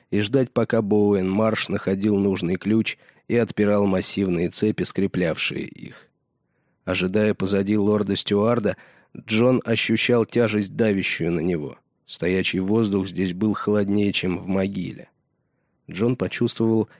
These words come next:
странное облегчение, когда они вновь выехали на вечерний свет по северную сторону стены.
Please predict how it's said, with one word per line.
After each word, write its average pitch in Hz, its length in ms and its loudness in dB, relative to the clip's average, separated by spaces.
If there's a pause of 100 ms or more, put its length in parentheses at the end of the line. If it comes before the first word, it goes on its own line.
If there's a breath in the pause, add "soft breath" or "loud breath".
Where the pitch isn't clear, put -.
(160 soft breath)
странное 110 560 2
облегчение, 104 720 2
когда 92 320 -2
они 98 180 2
вновь 101 360 2
выехали 98 500 0
на 92 120 2
вечерний 95 540 0
свет 104 380 -2
по 90 140 -4
северную 92 580 0
сторону 92 460 -2
стены. - 500 -10